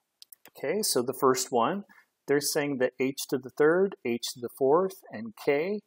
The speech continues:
should be h to the twelfth times k.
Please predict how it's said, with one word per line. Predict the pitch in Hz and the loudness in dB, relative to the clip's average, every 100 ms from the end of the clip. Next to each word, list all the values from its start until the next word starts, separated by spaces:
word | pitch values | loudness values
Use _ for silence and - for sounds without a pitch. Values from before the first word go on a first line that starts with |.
| _ _ _ _ _ _ - | _ _ _ _ _ _ -8
should | - 139 131 | 0 0 0
be | 131 117 135 - | -4 -4 -4 -4
h | 117 - - | -6 -6 -6
to | |
the | 127 - | -6 -6
twelfth | - 113 113 - - _ | -2 2 2 0 -8 _
times | - 104 98 101 - | -16 -14 -14 -12 -6
k. | - 160 90 | 2 4 2